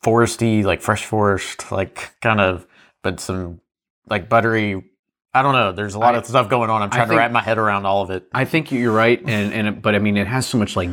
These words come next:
Speaker 2: depth. Like, when you're, it's, there's, there's, it's not thin. I mean, it is depth. Like, it is, it is a full,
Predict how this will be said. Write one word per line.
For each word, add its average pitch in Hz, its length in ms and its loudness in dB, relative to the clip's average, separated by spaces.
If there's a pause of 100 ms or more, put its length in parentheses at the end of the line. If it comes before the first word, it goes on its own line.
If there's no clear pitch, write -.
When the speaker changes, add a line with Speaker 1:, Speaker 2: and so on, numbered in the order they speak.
(160)
Speaker 2:
depth. - 440 -6 (320)
Like, 95 300 -4 (140)
when 117 240 2
you're, 107 200 4
it's, 107 180 -2
there's, 104 320 0 (180)
there's, 101 320 0
it's 107 180 -4
not 117 260 2
thin. 107 140 2
I 101 40 0
mean, 98 180 0
it 113 80 6
is 98 140 2
depth. 95 440 -4
Like, 92 160 -2
it 110 140 4
is, 92 260 2
it 110 100 0
is 98 140 0
a 95 80 -2
full, 101 720 -2